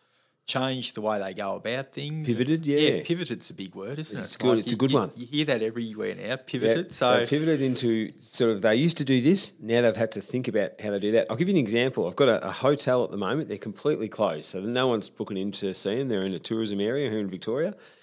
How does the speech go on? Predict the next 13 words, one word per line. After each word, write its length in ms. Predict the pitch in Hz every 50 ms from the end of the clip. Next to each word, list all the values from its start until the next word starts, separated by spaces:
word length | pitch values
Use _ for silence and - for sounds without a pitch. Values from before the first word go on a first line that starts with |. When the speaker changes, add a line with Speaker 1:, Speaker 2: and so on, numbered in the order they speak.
| - - - - - - _ -
Speaker 2:
They've 200 | - 127 135 117
been, 400 | 123 120 120 117 110 107 - -
um, 460 | 107 107 104 101 101 98 98 95 82 - _ _ _ _ _ _ _ _ _ _ _ _ - -
uh, 160 | 104 101 95 -
on 140 | - 123 120
their 100 | 113 101
Facebook, 500 | - - 113 120 113 - - 123 - -
they've 180 | 113 101 92
been, 320 | - 104 101 101 98 92 -
um, 460 | - 98 98 98 98 95 95 95 95 87
promoting 640 | - - 113 110 110 110 110 104 104 101 101 98
gift 300 | 95 - 139 143 147 -
vouchers 640 | - 123 107 98 92 - - 131 170 170 - - -